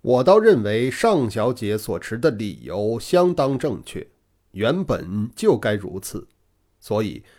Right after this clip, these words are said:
我也不会为了她不肯和我会晤而不愉快。该重视的还是尚小姐的情况报告。万里兄解答说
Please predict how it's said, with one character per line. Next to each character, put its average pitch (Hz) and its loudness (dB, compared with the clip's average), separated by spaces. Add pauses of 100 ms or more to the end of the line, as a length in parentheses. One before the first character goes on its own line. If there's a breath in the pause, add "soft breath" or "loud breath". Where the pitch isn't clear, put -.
我 165 2
也 170 4
不 143 -2
会 160 2
为 156 0
了 107 0
她 151 -2
不 151 -6
肯 98 -4
和 - -6
我 135 0
会 170 4
晤 143 0 (160)
而 101 -6
不 131 -8
愉 104 -10
快。 - -6 (960)
该 147 6
重 147 2
视 98 -8
的 80 -10 (140 soft breath)
还 113 -2
是 127 -4
尚 139 0
小 117 -2
姐 117 -4
的 90 -8
情 110 -8
况 131 -4
报 110 0
告。 - -8 (800)
万 127 0
里 87 -6
兄 104 -6
解 82 -12
答 80 -16
说 - -12